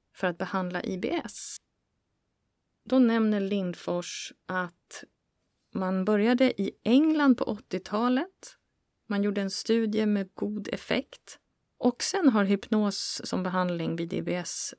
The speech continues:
studerats på många håll i världen. Och han säger att tre av fyra får en kliniskt viktig effekt av hypnos på I B S. Sen kommer en fråga som jag tycker är väldigt spännande.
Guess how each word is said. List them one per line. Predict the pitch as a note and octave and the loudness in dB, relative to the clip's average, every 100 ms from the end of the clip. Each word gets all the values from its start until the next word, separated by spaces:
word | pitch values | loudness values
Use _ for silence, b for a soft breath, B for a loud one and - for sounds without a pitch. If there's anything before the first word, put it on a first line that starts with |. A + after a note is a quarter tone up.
| - | -12
studerats | - - E3+ F3+ E3+ - | -10 -8 -8 -6 -6 -8
på | - | -6
många | E3+ E3+ G3 F#3 G3+ | -2 0 0 0 -2
håll | E3+ F#3 - | -2 -4 -4
i | |
världen. | F3 - - - A#3+ C4 _ _ _ _ _ _ _ | -4 -6 -2 0 0 -2 _ _ _ _ _ _ _
Och | - F#3+ | -4 -2
han | - A3 A3 | 4 6 6
säger | G#3+ G#3 G#3 G3+ - | 4 2 2 2 0
att | G#3 - - | -2 -4 -8
tre | - C4 D#4+ D#4 | -2 2 2 2
av | G#3+ F#3 | 0 -2
fyra | - - G3 F#3 G3 A#3+ - | -2 0 0 0 0 -2 -4
får | - - F3+ | -8 -4 -2
en | F3 F3 | -2 -6
kliniskt | - A#3 C4 C4 A#3 G#3 - - - - - | -4 4 8 8 8 4 -6 -10 -16 -20 -10
viktig | F#3+ F#3+ G#3 - - F#3+ | -4 -4 -4 -8 -4 -4
effekt | - - - - - - - _ _ | -4 -6 -8 -10 -16 -18 -20 _ _
av | F#3 | -6
hypnos | E3 F3 - - F#3+ - - - _ _ _ - | -4 -6 -4 -4 -6 -10 -10 -16 _ _ _ -8
på | - | -6
I | - | -6
B | - | -6
S. | E2 - - - _ _ _ _ _ _ - | -8 -8 -12 -14 _ _ _ _ _ _ -14
Sen | - C4+ A#3+ | 2 6 6
kommer | F#3+ E3+ | 4 0
en | D#3+ E3 | -2 -2
fråga | - D#3+ - | -2 0 0
som | - E3+ | -2 0
jag | G3+ F#3+ | 0 0
tycker | - - E3 | -4 -4 -4
är | |
väldigt | E3+ F3+ - | -2 -2 -4
spännande. | - - - A1+ - | -6 -4 -4 -4 -8